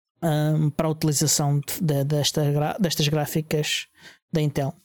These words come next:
E, e a malta tá a vibrar com isso, e com a performance que, que o seis dois, ahm, tá a, tá a adicionar ao kernel. E, e é por isso que a malta tá a dizer que,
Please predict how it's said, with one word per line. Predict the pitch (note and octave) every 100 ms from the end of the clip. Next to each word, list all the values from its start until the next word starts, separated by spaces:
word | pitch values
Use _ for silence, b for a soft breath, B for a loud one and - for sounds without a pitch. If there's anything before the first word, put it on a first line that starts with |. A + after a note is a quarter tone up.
| - -
E, | F#3+ D#3+ D#3 D#3+
e | D#3+
a |
malta | D#3+ D#3 D#3+ E3+
tá | D#3+ D#3+
a | D3+
vibrar | D#3+ D3 D3
com | F3 D#3
isso, | C3+ - - G#4
e | G#3+ D#3 C#3+
com | - C#3+
a | C#3+
performance | D#3 - D#3+ D3 D3 C#3 -
que, | - D3 C#3+
que | -
o |
seis | C#3+ - D3+ C#3
dois, | D3 C#3 C#3+ - - - B B B _ _ -
ahm, | D#3+ D3+ D3 D3 D3 D3+ E3+ F3+ F3 - A3 - -
tá | D#3+ D3+ D3 - -
a, | D3 C#3+ D3 D3+ D#3+ - - D#4 _
tá | - C3+ C3+ C3+ C3+ C3+ C3+ C#3+ -
a | E3+
adicionar | D3+ D3+ - D#3+ D3 D3
ao | - - D3+
kernel. | - C#3+ D3 G3+ C4 B B B B _ _ _ _ _
E, | F#3+ D#3 D3+ D3+ D3 D#3 - A3+ D#3+ D#3+ D#3+
e |
é | D3
por | - D#3
isso | D3+
que | D3+
a |
malta | D3 C#3+ D3+
tá | C#3+
a |
dizer | C#3+ - D3+
que, | D3+ D#3+ D3+ D#3